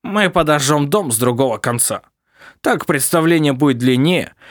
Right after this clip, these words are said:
и у них будет больше времени, чтобы сполна насладиться страхом смерти. Я хочу услышать, как они кричат, как просят пощады,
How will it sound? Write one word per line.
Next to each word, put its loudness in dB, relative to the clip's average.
и 2
у 2
них 2
будет 2
больше 0
времени, -2
чтобы -2
сполна 0
насладиться -4
страхом -2
смерти. -2
Я 0
хочу -2
услышать, 0
как -2
они 0
кричат, -2
как -4
просят 0
пощады, 0